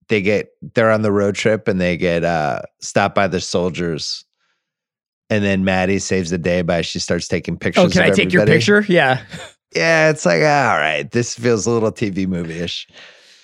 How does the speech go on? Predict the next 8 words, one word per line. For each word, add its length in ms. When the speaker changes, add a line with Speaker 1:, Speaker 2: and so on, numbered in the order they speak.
Speaker 1:
Why 280
does 180
Benjamin 500
the 80
nice 280
guy 240
get 200
shot? 480